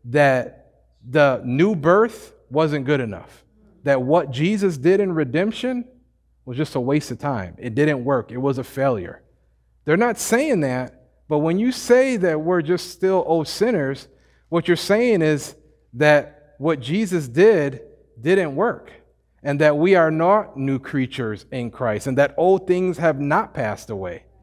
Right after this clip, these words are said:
<laughs> and that all things are not brand new. People don't realize that, but that's what they're saying. They're saying that, no, we're still sinners. That, yeah, even though Jesus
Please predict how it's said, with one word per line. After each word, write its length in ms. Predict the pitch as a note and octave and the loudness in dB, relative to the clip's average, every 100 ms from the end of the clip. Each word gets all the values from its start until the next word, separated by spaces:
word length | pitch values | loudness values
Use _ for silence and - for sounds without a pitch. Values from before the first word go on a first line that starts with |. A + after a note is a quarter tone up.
| _ _ | _ _
<laughs> 420 | _ _ _ _ | _ _ _ _
and 140 | G3+ F3+ | 0 4
that 180 | G#3+ | 4
all 180 | F3 G3 | 4 4
things 380 | F3+ G3 F#3+ F#3 | 2 0 -2 -2
are 240 | D3+ E3+ | 0 0
not 400 | D#3+ D#3 F3 G3 | 0 0 2 0
brand 340 | D3+ C3+ A2+ G2+ | -2 -2 -2 -6
new. 200 | F2+ - _ _ _ _ _ _ _ | -10 -16 _ _ _ _ _ _ _
People 240 | - E3+ G3+ | -8 0 4
don't 160 | G#3 | 4
realize 480 | G3+ A3+ C#4 F#3 D#3 | 4 4 4 2 0
that, 160 | D3+ D3 | 0 -2
but 160 | D3 | -2
that's 220 | E3 F3 F#3 | -2 -2 -2
what 100 | E3+ | -4
they're 140 | F3 | -6
saying. 500 | - G3+ G3 G#2 - _ _ _ _ _ | -4 -2 -2 -6 -12 _ _ _ _ _
They're 180 | C3 F3 | 0 2
saying 560 | F#3+ - A3+ G3 D#3+ D#3 - _ _ _ _ _ B2+ | 2 2 2 4 2 -2 -10 _ _ _ _ _ -2
that, 180 | C3 | 0
no, 240 | C3+ D3 D#3+ | 2 2 4
we're 160 | E3 | 2
still 320 | D#3+ - F#3 F#3 | 0 0 0 0
sinners. 560 | - F3+ G#2+ - - _ _ _ _ | -2 -4 -4 -12 -20 _ _ _ _
That, 260 | B2+ C#3+ C#3 | 0 2 2
yeah, 400 | D3 D#3+ F3+ F#3 | 2 4 4 2
even 300 | F3 F3+ F#3 | 0 0 0
though 160 | F#3 | 0
Jesus 640 | E3 C#3+ F#3 F3 F#3 F3+ | 0 -2 -2 0 0 0